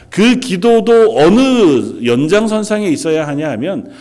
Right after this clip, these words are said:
하나님 뜻대로 사는 삶의 연장선상에 있어야 해요. 그러니까 하나님의 은혜를 구하고 하나님의 뜻을 구할 때 "내가 이 땅에서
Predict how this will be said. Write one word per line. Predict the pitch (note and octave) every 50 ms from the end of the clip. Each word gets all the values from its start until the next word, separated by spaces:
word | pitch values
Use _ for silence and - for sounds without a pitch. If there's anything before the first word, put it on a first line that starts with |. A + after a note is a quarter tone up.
| - - - _
하나님 | - - B3+ C4 C4 C4 B3+ B3 B3+
뜻대로 | B3+ A#3+ B3+ B3+ A3+ A3+ G#3
사는 | - D3 D#3 F#3 G#3 G#3+ G#3+
삶의 | F#3+ F#3+ F#3 F#3+ F#3+ F#3 F#3 G3 G3+ G#3+ A3 F#3+
연장선상에 | D3 C3 C#3 D3 E3+ F3+ F#3+ F#3 F#3+ F#3+ F3 - F3+ F3 F3 E3
있어야 | B2 G2+ - - - A2+ G#2 A2 A2+ A2+
해요. | A2 F2+ D2 C#2+ C#2+ - _ _ _ _ _ _ _ _ _ _ _ _ _ _
그러니까 | - F3 G3+ B3
하나님의 | B3+ B3+ B3 B3 A#3+ A#3+ A#3+ A#3 A3+ A3 - - G#3+
은혜를 | A#3+ A#3+ A#3+ B3 A#3+ A#3+ A#3 A#3 A3
구하고 | F3+ E3+ D#3 D#3 D3 C#3 C3 C3 F#3+ G3+ F3+
하나님의 | F#3+ G#3+ G#3 G3+ G3
뜻을 | - G#3 E3+ G3+ G#3
구할 | D#3 C#3 A#2+ G#2+ G2+ -
때 | F3+ F#3 E3+ A2+
"내가 | A2 C#3 D#3+ G3
이 | F#3 E3+ E3 -
땅에서 | C4 B3 A#3+ G3+ C3 - F3+ G#3 B3 C4+